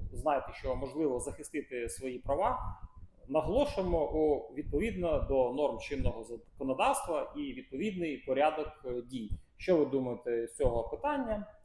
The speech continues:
Прокоментуйте, будь ласка, задавайте свої питання у коментарях, у особисті повідомлення. Якщо вам необхідна допомога військового юриста,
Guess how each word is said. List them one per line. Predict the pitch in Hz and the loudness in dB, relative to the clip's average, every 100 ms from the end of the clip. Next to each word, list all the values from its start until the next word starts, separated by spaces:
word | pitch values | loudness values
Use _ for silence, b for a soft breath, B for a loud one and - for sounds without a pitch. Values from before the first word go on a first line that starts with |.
| - | -6
Прокоментуйте, | 160 - 226 302 294 220 | -4 -2 -4 -2 -4 -2
будь | 190 | -2
ласка, | 190 180 - 143 | 2 2 2 -6
задавайте | 135 156 151 143 123 | -2 4 4 4 -4
свої | - 135 131 | -6 -2 -2
питання | 123 131 131 123 | -2 0 0 0
у | 120 | -4
коментарях, | - 127 - 131 123 - | -6 -6 0 2 2 0
у | |
особисті | 123 - 123 127 - | -4 -8 -10 -10 -12
повідомлення. | - 120 151 240 233 208 202 202 B B | -12 -8 -2 -2 0 -2 -4 -6 B B
Якщо | 139 - 165 | -10 -2 2
вам | 151 143 123 | 6 6 4
необхідна | 123 - 156 120 | -2 -6 -8 -8
допомога | 120 135 143 139 117 117 | -10 -6 2 2 2 -2
військового | - - 135 120 127 | -6 0 2 2 0
юриста, | 262 311 - 185 - - | -2 -2 0 -2 -2 -10